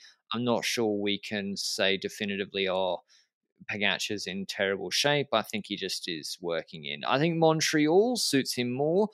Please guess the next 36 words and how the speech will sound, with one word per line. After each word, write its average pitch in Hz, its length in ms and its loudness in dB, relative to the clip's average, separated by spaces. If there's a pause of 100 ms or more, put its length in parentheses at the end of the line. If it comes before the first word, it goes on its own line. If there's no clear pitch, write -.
(240)
I 120 60 6
wanna 120 260 2
see 117 260 0
how 104 220 0
he 101 80 0
goes 98 680 -2
in 92 460 -6
the 90 80 -12
Montreal 90 640 -8 (120)
parcours. 80 600 -6 (360)
Uh, 101 380 2 (140)
but 175 80 -6
yeah, 254 220 0 (360)
an 165 120 4
interesting, 185 720 0 (260)
an 151 80 -2
interesting 165 360 0
final. 160 500 2
Cosnefroy, 147 880 2
very, 135 420 4
very 117 240 6
strong, 113 560 0 (320)
getting 120 180 4
it 87 120 -2
right. 104 260 2 (100)
Bini 139 300 4
looking 120 400 0
good. 120 200 4
Isn't 208 220 2
it? - 100 -2 (240)
We 160 120 4
almost 196 200 4
take 156 160 6
it 143 100 0
for 139 100 2
gra-, 110 300 4